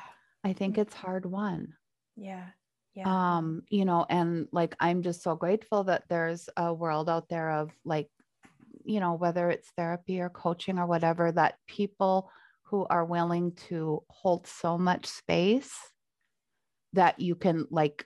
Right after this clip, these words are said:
Speaker 1: step into that, like, even thinking about being that courageous can be terrifying. It doesn't matter what's
Speaker 2: Totally.
Speaker 1: going on without you.
Speaker 2: Yeah.
Speaker 1: Uh, um,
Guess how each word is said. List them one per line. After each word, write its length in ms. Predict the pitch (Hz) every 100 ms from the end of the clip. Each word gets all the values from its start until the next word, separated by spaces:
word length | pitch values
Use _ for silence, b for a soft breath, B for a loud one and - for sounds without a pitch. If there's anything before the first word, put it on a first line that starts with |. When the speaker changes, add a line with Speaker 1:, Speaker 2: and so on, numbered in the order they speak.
| _ _ _ _ _ _ _ _ _ _ _ _ _ _ -
Speaker 1:
step 400 | - 202 190 185
into 300 | 180 175 190
that, 260 | 185 165 -
like, 220 | 170 160 -
even 360 | 240 262 220
thinking 420 | - 196 190 202
about 340 | 170 175 - -
being 220 | 165 165
that 180 | 151 -
courageous 720 | - 165 170 226 214 143 -
can 260 | - 170 160
be 140 | 165
terrifying. 920 | - 180 208 247 294 - 160 123 135
It 100 | 165
doesn't 260 | 196 190 170
matter 260 | 165 214
what's 220 | 202 208
Speaker 2:
Totally. 140 | 208 170
Speaker 1:
going 200 | 165 165
on 240 | 160 165
without 480 | 160 156 156 180 -
you. 280 | 175 160 175 B B B 226
Speaker 2:
Yeah. 340 | 220 208 180 -
Speaker 1:
Uh, 40 | 175
um, 280 | 170 143